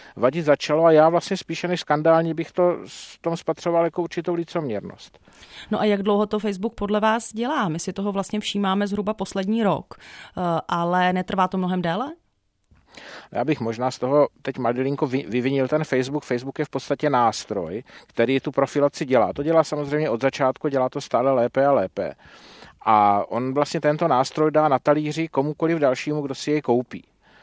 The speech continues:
Speaker 1: Takže jo, Facebook, Facebook sám vlastně nemění názory lidí. Facebook to nedělá vědomně nebo programově. Facebook se vlastně snaží jenom ty lidi s podobnými názory dát tak nějak na jednu kupu do, do skupin, kde oni spolupracují, do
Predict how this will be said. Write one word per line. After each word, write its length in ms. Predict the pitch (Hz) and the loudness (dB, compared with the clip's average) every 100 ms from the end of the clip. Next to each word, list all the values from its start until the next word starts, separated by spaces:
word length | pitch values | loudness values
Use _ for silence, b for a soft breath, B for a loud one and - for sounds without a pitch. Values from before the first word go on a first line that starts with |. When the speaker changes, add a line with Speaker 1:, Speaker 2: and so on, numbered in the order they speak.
| b b b | b b b
Speaker 1:
Takže 520 | - 90 123 131 127 - _ _ 85 92 _ _ _ - | -12 -6 0 2 2 0 _ _ -16 -16 _ _ _ -2
jo, 140 | 143 | 0
Facebook, 400 | - 165 - 165 | 2 0 2 2
Facebook 340 | 175 180 202 | 2 -2 -4
sám 420 | - 165 170 185 185 | 0 4 4 4 0
vlastně 560 | 147 156 - 165 175 - | -2 -2 -4 -4 -4 -4
nemění 680 | 127 143 165 185 170 98 87 | -4 0 2 2 0 -2 -8
názory 680 | - 110 110 127 120 107 92 | -6 -4 -2 -2 -2 -4 -8
lidí. 320 | - 110 104 - | -10 -12 -14 -20
Facebook 380 | - 90 120 127 | -14 -14 -12 -8
to 100 | 160 | -2
nedělá 340 | 151 151 160 | 2 6 6
vědomně 480 | 139 123 127 143 131 | 6 2 2 2 0
nebo 180 | 98 110 | -4 -8
programově. 680 | - 110 117 113 110 104 73 - b b b | -6 -4 -2 -2 -4 -6 -10 -14 b b b
Facebook 380 | - 123 143 156 | -4 -4 -4 -2
se 120 | 170 | 0
vlastně 280 | 156 - 170 | 2 0 -6
snaží 360 | - 135 160 | -4 -4 0
jenom 300 | 151 139 156 | 0 0 0
ty 140 | 175 180 | 0 0
lidi 260 | 143 104 | 0 -4
s 80 | 87 | -10
podobnými 520 | - 131 143 156 165 | -4 -4 -2 -2 0
názory 540 | 143 107 98 104 87 76 | 0 0 -2 -6 -8 -4
dát 280 | 113 127 | 0 2
tak 240 | - 147 - | 2 -2 -4
nějak 220 | 151 - | -6 0
na 80 | 135 | 2
jednu 240 | 143 156 | 2 0
kupu 400 | 165 131 - 143 | -6 -8 -6 -4
do, 260 | 147 139 135 | 2 2 2
do 260 | 117 131 127 | 0 0 0
skupin, 480 | - - 139 151 147 | -2 -8 -4 0 0
kde 180 | 139 143 | 0 -2
oni 200 | 139 123 | -2 -8
spolupracují, 800 | - 123 139 143 - - 151 151 | -4 -2 0 -2 -2 -6 -4 2
do 180 | 135 | 2